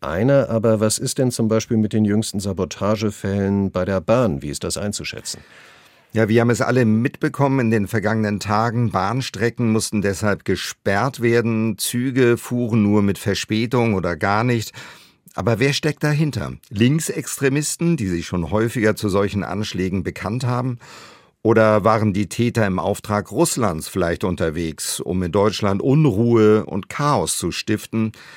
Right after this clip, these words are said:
Speaker 2: Eine Antwort ist alles andere als einfach. Das meint auch unser Berlin-Korrespondent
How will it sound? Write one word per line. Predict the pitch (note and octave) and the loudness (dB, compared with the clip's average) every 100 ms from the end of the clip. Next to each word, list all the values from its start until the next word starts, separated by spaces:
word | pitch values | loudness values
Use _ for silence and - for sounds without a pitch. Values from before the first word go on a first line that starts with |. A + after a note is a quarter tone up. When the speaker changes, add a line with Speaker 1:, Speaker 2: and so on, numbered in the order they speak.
| - - _ | -20 -20 _
Speaker 2:
Eine | - G2 - | -4 -4 -2
Antwort | B2+ C#3+ E3 E3+ E3+ - - _ - - | -4 -2 0 0 -2 -8 -16 _ -18 -12
ist | G#2 G#2+ | -8 -6
alles | A#2 A2+ A#2+ | -4 -2 -2
andere | - C3 B2 A#2+ | 0 0 2 2
als | G2+ G#2+ - | 2 -2 -2
einfach. | A2+ B2+ D3+ G#2 G#2+ A2+ | 0 0 0 0 0 -2
Das | G#2+ A2+ | -4 0
meint | B2 D#3+ | 0 2
auch | D3 C3+ | -2 -2
unser | C#3 C3 A2 | -2 2 2
Berlin-Korrespondent | A#2 A2 E3+ E3 - F2+ - G2 F#2 F#2+ F2+ E2+ - | 4 2 0 -2 0 -2 0 -2 0 0 -2 -4 -10